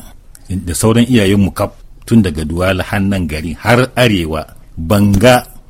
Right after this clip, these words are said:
wanda ya tashi zai yi takarda aka ce masa, "A'a, kai ɗan Najeriya ne, ko kai, kai ɗan Ghana ne, ko kai, kai ɗan ina ne, kawo mana takardanka daban ba."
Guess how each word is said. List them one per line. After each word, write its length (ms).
wanda 960
ya 160
tashi 480
zai 240
yi 80
takarda 560
aka 160
ce 120
masa, 280
"A'a, 320
kai 240
ɗan 240
Najeriya 560
ne, 160
ko 160
kai, 240
kai 160
ɗan 160
Ghana 240
ne, 160
ko 160
kai, 100
kai 140
ɗan 240
ina 160
ne, 160
kawo 240
mana 160
takardanka 640
daban 320
ba." 80